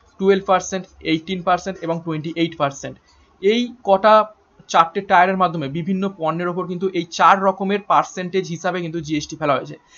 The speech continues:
কিছু প্রোডাক্টের ওপর ফাইভ পার্সেন্ট, কিছু প্রোডাক্টের ওপর টুয়েলভ percent, maximum প্রোডাক্টের ওপর এইটা এইটিন পার্সেন্ট জিএসটি ফেলা হয়েছে এবং কিছু particular পার-, আহ, হচ্ছে product রয়েছে তার ওপর হচ্ছে এ টোয়েন্টি এইট percent percentage জিএসটি কিন্তু ফেলা হয়েছে। ওকে,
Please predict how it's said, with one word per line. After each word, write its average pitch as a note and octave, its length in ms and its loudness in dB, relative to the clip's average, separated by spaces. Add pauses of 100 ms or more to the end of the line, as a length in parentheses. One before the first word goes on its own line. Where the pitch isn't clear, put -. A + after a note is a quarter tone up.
(220)
কিছু A#3 220 -2
প্রোডাক্টের F#3 440 2
ওপর F3+ 140 -4
ফাইভ F#3 300 2
পার্সেন্ট, F#3 420 -4
কিছু G3 200 -8
প্রোডাক্টের F3 380 -4
ওপর E3+ 260 -4
টুয়েলভ F#3 220 0
percent, F3+ 360 -2 (180)
maximum F3+ 420 -2
প্রোডাক্টের E3+ 400 -2
ওপর F3 260 -6
এইটা D#3+ 360 -2
এইটিন F3 340 -4
পার্সেন্ট F3+ 420 -2
জিএসটি E3 280 -8
ফেলা E3 240 2
হয়েছে E3+ 320 -2 (340)
এবং E3 260 -2
কিছু A3 220 -4
particular F3+ 500 0
পার-, E3 340 2
আহ, E3 180 -2
হচ্ছে E3+ 160 -6
product F#3+ 460 0
রয়েছে E3+ 180 -4
তার D#3+ 200 2
ওপর E3 180 -4
হচ্ছে A#3+ 280 -6 (540)
এ E3+ 260 0
টোয়েন্টি E3+ 300 -2
এইট F#3 220 2
percent F#3+ 420 0 (260)
percentage C#3+ 460 0
জিএসটি C#3+ 340 -8
কিন্তু F3 180 -8
ফেলা C3+ 240 -2
হয়েছে। - 320 -10 (280)
ওকে, F3 220 -2